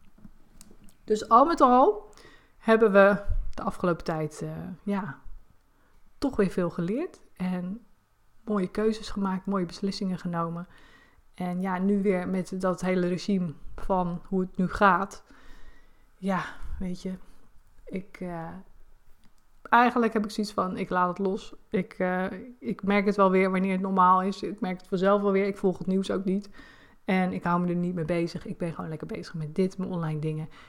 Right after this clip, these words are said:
Ik ben mijn boek aan het schrijven. En weet je, verder geloof ik het allemaal wel. En als je zegt: Nou, ik wil ook kunnen loslaten. Ik wil ook echt vanuit die hooggevoeligheid,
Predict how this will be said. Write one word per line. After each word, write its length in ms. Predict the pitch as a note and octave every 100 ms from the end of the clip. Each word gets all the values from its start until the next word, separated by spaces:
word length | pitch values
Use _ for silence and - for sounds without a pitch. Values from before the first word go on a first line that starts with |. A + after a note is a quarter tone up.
| -
Ik 120 | -
ben 140 | - D#3+
mijn 140 | D#3+
boek 200 | E3+ F3+
aan 80 | E3
het 80 | D#3
schrijven. 560 | - D#3 D3+ - F#3 - - - - -
En 520 | D#3 D#3 D#3 E3 G3 -
weet 240 | D#3+ D3+
je, 120 | E3 F3+ -
verder 280 | - E3+ E3+
geloof 360 | - D3+ E3
ik 80 | -
het 120 | D#3
allemaal 200 | D3+ D3+
wel. 200 | D#3 E3 - - - - - -
En 400 | F3+ E3+ F3 G3+ - - - _ _
als 240 | A3+ B3 F#3
je 80 |
zegt: 320 | A#2+ C3 - -
Nou, 240 | - - - -
ik 140 | A3+
wil 140 | A3 A3+
ook 160 | A#3
kunnen 200 | C4+ A#3
loslaten. 600 | A3+ A3+ G#3+ G#3 G#3 A3
Ik 80 | G#3
wil 240 | G#3 G3+ A3
ook 340 | A3+ B3 - - - - - - - - -
echt 320 | - A3 - -
vanuit 300 | G#3+ F#3+ G3
die 100 | G3
hooggevoeligheid, 1000 | G3+ F#3 - A3 G#3 G3+ G3+ G3 G3+